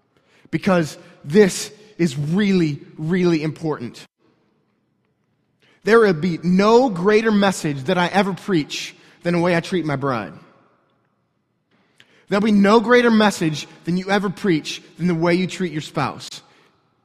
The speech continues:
Period. You can go to Africa and live in the bush for the rest of your life. That message will not be as important as the one you preach to everybody that's paying attention to the way you treat your spouse.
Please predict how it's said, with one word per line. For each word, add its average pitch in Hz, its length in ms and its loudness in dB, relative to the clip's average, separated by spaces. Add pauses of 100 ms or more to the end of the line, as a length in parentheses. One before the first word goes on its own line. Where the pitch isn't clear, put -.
(720)
Period. 196 520 4 (2000)
You 220 160 2
can 285 200 -2
go 220 400 4 (280)
to 190 360 0 (300)
Africa 208 600 2 (220)
and 202 200 2
live 233 180 8
in 240 100 2
the 190 80 4
bush 170 460 2
for 214 140 -2
the 202 100 4
rest 220 220 2
of - 60 -10
your 208 120 2
life. 185 480 -2 (680)
That 240 180 4
message 233 460 4
will 196 100 2
not 208 220 2
be 220 100 0
as 202 80 0
important 214 380 0
as 170 80 -2
the 180 80 0
one 190 200 0
you 196 80 -2
preach 202 400 -8 (240)
to - 260 -2
everybody 214 560 4
that's 180 160 -2
paying 202 180 -2
attention 180 340 -6
to 156 60 -10
the 175 60 -2
way 175 140 0
you 160 60 0
treat 175 200 -6
your 151 80 -8
spouse. - 480 -12